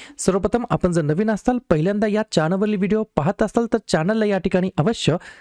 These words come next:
सबस्क्राईब सुद्धा करून घेऊ शकता. ठीक आहे, चला तर मग आपण आजच्या व्हिडिओला सुरुवात करूया. त्या अगोदर कालच्या व्हिडिओमध्ये जो काही शेवटचा प्रश्न विचारला होता, त्या प्रश्नाचं उत्तर जाणून घेऊया. काय होता प्रश्न? मनू भाकर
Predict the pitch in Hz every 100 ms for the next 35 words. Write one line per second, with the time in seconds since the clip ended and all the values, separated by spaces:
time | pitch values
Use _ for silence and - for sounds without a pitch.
0 | - - 196 - 233 240 - 160 208 160
1 | 139 131 143 - - _ _ - 175 262
2 | - - _ - 196 202 226 226 254 -
3 | 160 - 196 196 208 220 - 156 202 -
4 | 226 226 277 _ _ _ 233 240 202 208
5 | 254 214 185 185 226 208 226 226 220 226
6 | 233 185 170 208 226 220 - 226 156 -
7 | 214 208 208 233 - 190 180 - 175 226
8 | 196 - 214 143 131 123 127 131 - _
9 | _ - 226 233 175 156 - 220 269 -
10 | - _ - 156 156 190 269 254 180 170
11 | 160 156